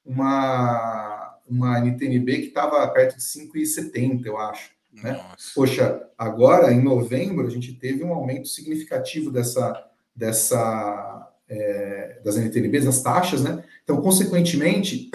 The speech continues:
Speaker 1: <clears throat> você tem um impacto no teu valor patrimonial, você tem impacto no teu P U das debêntures, porém, na hora que você olha a taxa de retorno contratada, ela sobe significativamente, né? Então, hoje, eu tô atualizando essa, essa tabela, mas ela tá por volta de I P C A mais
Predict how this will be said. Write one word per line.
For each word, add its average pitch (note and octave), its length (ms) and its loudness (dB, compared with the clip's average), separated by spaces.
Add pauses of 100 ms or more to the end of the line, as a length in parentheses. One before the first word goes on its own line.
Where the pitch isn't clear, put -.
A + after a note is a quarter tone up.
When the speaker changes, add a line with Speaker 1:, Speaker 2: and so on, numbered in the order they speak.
Speaker 1:
<clears throat> D3+ 140 -10
você C#3+ 240 2
tem F3 100 2
um G3 120 4
impacto C3 720 2 (160)
no B2 120 0
teu B2 160 4
valor A#2+ 300 6
patrimonial, A#2+ 580 0
você - 100 -4
tem C3+ 100 -2
impacto B2 280 -2
no B2+ 100 -6
teu A#2+ 120 -6
P A#2+ 120 -4
U B2+ 120 -2
das B2 140 -6
debêntures, - 540 -10 (360)
porém, C#3+ 240 6
na G#3 100 4
hora F#3+ 140 6
que F#3 60 -2
você D#3+ 240 0
olha C#3 260 4
a - 160 -4
taxa D3 280 -2
de B2+ 120 -4
retorno B2 440 -4
contratada, B2 880 -4
ela B2+ 160 0
sobe C3+ 480 0
significativamente, F#3 1200 -4 (240)
né? B2 100 0
Então, B2+ 320 2
hoje, F#3+ 460 0 (240)
eu C3+ 60 -18
tô D3 100 -2
atualizando C3 440 0
essa, B2 360 0
essa B2 280 -6
tabela, C3 460 2
mas A2 220 -4
ela B2 200 2
tá C3 140 0
por - 160 -2
volta B2+ 320 -2
de - 160 -6
I - 100 -16
P C#3 120 -8
C C3 160 -6
A C#3 80 -2
mais - 360 -6